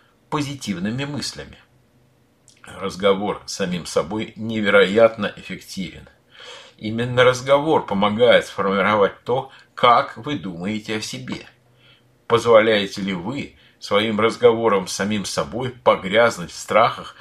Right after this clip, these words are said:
сомнениях и негативном отношении к себе?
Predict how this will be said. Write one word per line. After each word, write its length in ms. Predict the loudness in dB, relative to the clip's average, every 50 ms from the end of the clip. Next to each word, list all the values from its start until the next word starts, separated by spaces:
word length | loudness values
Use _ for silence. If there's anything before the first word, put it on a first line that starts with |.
| -20 _ -10
сомнениях 800 | -2 0 0 0 0 -4 -6 -6 -6 -4 -6 -8 -8 -10 -14 -18 _ _ _ _ _
и 120 | -10 -6
негативном 840 | -4 -4 -4 -2 -2 -4 -6 -6 -10 -10 -10 -8 -8 -8 -8 -8 -8
отношении 720 | -12 -14 -10 -8 -6 -6 -6 -6 -8 -8 -6 -6 -6 -8
к 80 | -8 -8
себе? 460 | -10 -10 -10 -8 -8 -8 -8 -10